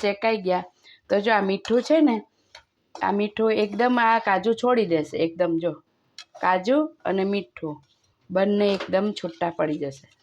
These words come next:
ને જ્યાં સુધી અંદર ચોટેલું રહે ને, ત્યાં સુધી આપણા કાજુ શેકાયા ના હોય.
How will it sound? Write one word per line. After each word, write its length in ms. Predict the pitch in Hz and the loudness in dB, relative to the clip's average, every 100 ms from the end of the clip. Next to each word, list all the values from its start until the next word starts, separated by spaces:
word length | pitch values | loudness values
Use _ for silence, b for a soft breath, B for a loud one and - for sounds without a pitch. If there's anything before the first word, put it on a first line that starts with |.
| _ _ _ _ _ _ _ _ _ _ _ _ - | _ _ _ _ _ _ _ _ _ _ _ _ -4
ને 140 | 170 | -4
જ્યાં 240 | 180 202 226 | 0 0 0
સુધી 340 | 233 208 214 208 | 0 0 0 0
અંદર 200 | 208 202 | 0 -2
ચોટેલું 500 | 208 196 220 233 254 | -4 -2 0 0 2
રહે 180 | 311 | 2
ને, 140 | 277 180 | 2 0
ત્યાં 220 | 196 190 | -2 -2
સુધી 300 | 208 196 208 | -4 -2 0
આપણા 280 | 190 185 185 | 0 -2 -4
કાજુ 320 | 185 170 180 | -2 -4 -6
શેકાયા 540 | 170 180 175 170 180 | -8 -8 -4 -2 -2
ના 220 | 214 226 160 | -2 -2 -2
હોય. 260 | 160 165 | -4 -12